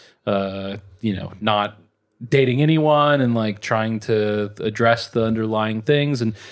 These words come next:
he says that's why he hasn't worked as much as anything,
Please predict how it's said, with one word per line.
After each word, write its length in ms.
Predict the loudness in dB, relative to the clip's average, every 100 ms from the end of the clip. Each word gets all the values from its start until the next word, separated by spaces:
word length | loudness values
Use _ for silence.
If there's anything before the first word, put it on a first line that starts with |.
| -18 0
he 160 | 2
says 260 | 6 6 6
that's 320 | 4 4 2
why 320 | 4 6 4
he 160 | 2 2
hasn't 300 | 0 0 -4
worked 300 | -2 -2 -4
as 100 | -4
much 240 | -2 -2
as 100 | -4
anything, 440 | -4 -4 -6 -12